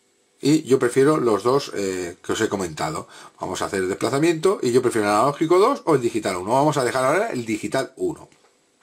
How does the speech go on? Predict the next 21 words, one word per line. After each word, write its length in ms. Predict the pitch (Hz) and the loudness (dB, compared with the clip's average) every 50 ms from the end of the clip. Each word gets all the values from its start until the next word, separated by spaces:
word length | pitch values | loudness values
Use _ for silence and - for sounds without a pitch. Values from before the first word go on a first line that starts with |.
| _ _ _ - - - - - - - - - - - - - - - | _ _ _ -20 -20 -20 -18 -16 -16 -16 -14 -14 -16 -16 -16 -14 -4 0
Eh, 480 | 139 139 139 139 135 135 139 139 135 - | 2 2 4 4 4 4 4 2 2 0
¿qué 100 | 185 160 | 0 0
más? 380 | 131 107 85 - - - - _ _ _ _ _ | 0 -2 -4 -8 -10 -16 -18 _ _ _ _ _
Tenemos 380 | - 117 131 135 135 131 135 | -8 -6 -2 -2 -2 0 0
opción 300 | 135 - - 147 135 120 | -2 0 2 0 0 2
para 180 | - 139 143 151 | 0 0 2 2
la, 280 | 165 190 220 220 - _ - | 2 2 0 -2 -6 _ -8
para 180 | - 143 139 139 | -4 -2 -2 0
la 100 | 143 156 | 0 2
alarma, 300 | 175 208 233 233 247 214 | 2 0 0 0 -2 -2
como 160 | 190 151 139 | 0 0 2
veis 100 | 139 135 | 2 4
yo 100 | 135 123 | 2 2
tengo 220 | - 127 123 123 117 | 2 -2 -2 0 0
puesta 220 | 139 131 - 127 | 0 0 0 -4
una 140 | 127 123 123 | -2 0 -2
a 40 | 120 | -2
las 100 | 117 - | 0 -2
siete 200 | 151 139 135 143 | -4 -2 -2 0
y 40 | |
cuarto 560 | 143 - 233 254 247 - - 311 330 330 339 | 2 2 2 2 0 -2 0 0 0 0 -2